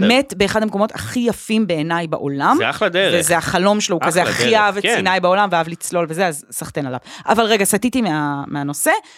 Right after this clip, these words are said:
Speaker 1: רציתי רק
Speaker 2: קלקול
Speaker 1: לספר
Speaker 2: הקיבה.
Speaker 1: סיפור אחד על, אה, אה, על קלקול הקיבה, וסיפור שני על הדג. אה,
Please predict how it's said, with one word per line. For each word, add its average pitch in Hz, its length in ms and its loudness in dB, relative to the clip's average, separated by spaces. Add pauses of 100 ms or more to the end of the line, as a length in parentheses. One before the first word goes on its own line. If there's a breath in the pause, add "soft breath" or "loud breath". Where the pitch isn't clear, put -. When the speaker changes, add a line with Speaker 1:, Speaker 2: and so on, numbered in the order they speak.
(160 loud breath)
Speaker 1:
רציתי 196 380 -6
רק 180 120 -2
Speaker 2:
קלקול 170 240 4
Speaker 1:
לספר 214 100 6
Speaker 2:
הקיבה. 139 260 0
Speaker 1:
סיפור 262 260 0 (100)
אחד 214 420 0 (1120)
על, 147 240 2
אה, 147 560 0
אה, 143 1080 -4
על 143 120 -2
קלקול 156 300 -4
הקיבה, 170 300 0
וסיפור 180 300 -4
שני 165 240 0
על 156 100 0
הדג. 196 300 4 (680 loud breath)
אה, 170 440 4